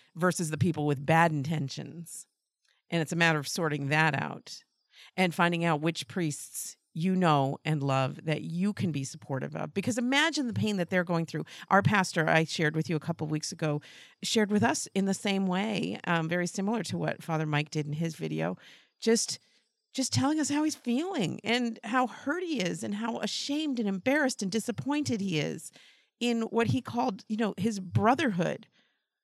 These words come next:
of priests, and how he apologizes on behalf of them, even though he didn't personally do anything wrong. He apologizes, apologizes on behalf of this group of flawed human beings that he's a member of, that he identifies with.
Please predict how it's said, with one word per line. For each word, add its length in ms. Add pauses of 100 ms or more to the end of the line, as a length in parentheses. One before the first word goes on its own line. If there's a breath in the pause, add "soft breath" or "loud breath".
(120)
of 200
priests, 880 (760)
and 300
how 200
he 140
apologizes 800
on 160
behalf 540
of 100
them, 160
even 160
though 120
he 340
didn't 280
personally 520
do 180
anything 380
wrong. 200 (220 loud breath)
He 100
apologizes, 560 (120)
apologizes 640
on 120
behalf 600 (340 loud breath)
of 160
this 180
group 300
of 240 (500 soft breath)
flawed 440
human 260
beings 320
that 180
he's 320
a 60
member 300
of, 100
that 120
he 200
identifies 640
with. 180